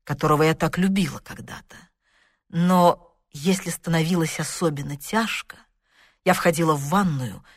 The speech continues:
глядела в зеркало и говорила себе: "Ты понимаешь, что ты нашла Адама?"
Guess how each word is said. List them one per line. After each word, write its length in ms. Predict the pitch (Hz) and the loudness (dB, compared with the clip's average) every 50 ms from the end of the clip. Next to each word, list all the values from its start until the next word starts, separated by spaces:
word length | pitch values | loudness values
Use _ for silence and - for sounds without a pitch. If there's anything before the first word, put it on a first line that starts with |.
| _ _ _ _ - | _ _ _ _ -4
глядела 400 | 156 160 175 160 147 170 156 156 | 0 0 2 2 4 2 2 2
в 80 | 135 | 0
зеркало 640 | 135 131 131 180 220 226 208 - - - 107 95 92 - - _ _ _ _ _ _ _ - | -2 -2 2 4 4 4 2 0 -2 -4 -4 -4 -6 -8 -12 _ _ _ _ _ _ _ -6
и 80 | - 165 | -2 0
говорила 440 | 151 180 170 175 175 175 170 151 151 | 2 4 6 6 6 4 2 0 0
себе: 320 | - - 170 156 147 151 | -2 -2 -2 -2 -2 -2
"Ты 200 | - - - 147 | -4 -4 -10 -10
понимаешь, 1040 | - - 151 147 139 143 147 160 226 294 311 254 190 147 120 - - - - - - _ _ _ _ _ _ _ | -8 -6 -6 -4 -4 -2 2 4 6 6 6 4 2 0 0 -2 -2 -2 -4 -6 -10 _ _ _ _ _ _ _
что 340 | - - - - - - 139 | -8 -6 -6 -6 -4 -6 -6
ты 140 | - 151 143 | -4 -4 -2
нашла 680 | 139 143 139 - - - 143 143 143 143 131 120 127 - _ _ _ _ _ _ _ _ | 0 0 0 0 -2 -2 0 2 4 4 4 2 0 -6 _ _ _ _ _ _ _ _
Адама?" 560 | - 143 143 127 - 156 - - - - - | -2 -2 0 0 -2 -4 -4 -4 -8 -14 -16